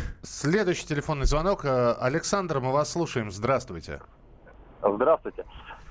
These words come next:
Speaker 2: Э, вот хочу вот у вас совета получить, э, по Honda C R V, тринадцатый-четырнадцатый год.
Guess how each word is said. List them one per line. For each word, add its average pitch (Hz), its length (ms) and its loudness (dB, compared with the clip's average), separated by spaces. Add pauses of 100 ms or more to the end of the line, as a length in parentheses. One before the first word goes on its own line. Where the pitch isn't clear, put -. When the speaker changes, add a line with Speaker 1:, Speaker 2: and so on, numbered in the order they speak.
(200)
Speaker 2:
Э, 127 120 4
вот 127 200 2
хочу 170 420 -2
вот 160 220 -2
у - 20 4
вас 160 220 4
совета 175 340 -2
получить, 127 400 -4
э, 110 260 4
по 143 60 2
Honda 139 420 -2
C 156 60 0
R 151 140 2
V, 160 240 0
тринадцатый-четырнадцатый 123 1040 -6
год. - 240 -2